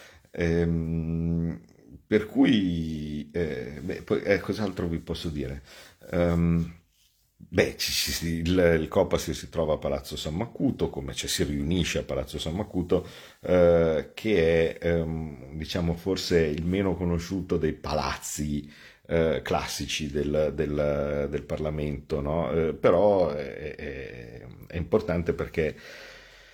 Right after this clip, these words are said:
eh, lì spesso ci sono le commissioni d'inchiesta. Cioè, io conosco Palazzo San Macuto perché lì ci trovavo, si andava per la commissione David Rossi.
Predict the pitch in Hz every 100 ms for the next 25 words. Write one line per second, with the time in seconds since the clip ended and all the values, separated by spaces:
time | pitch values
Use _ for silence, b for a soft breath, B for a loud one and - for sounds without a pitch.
0 | B B B B _ _ - 85 82 82
1 | 90 107 110 - 90 - 117 101 - 90
2 | 90 87 87 80 90 76 71 110 82 -
3 | - 82 98 - 85 98 98 - 85 78
4 | 78 - 82 92 113 - 98 90 90 92
5 | 87 82 80 80 78 80 - 76 80 80
6 | 73 76 73 - - - 80 85 73 71
7 | 76 - 71 76 73 76 71 71 - 78
8 | 76 73 69 73 71 69 78 92 87 -
9 | - -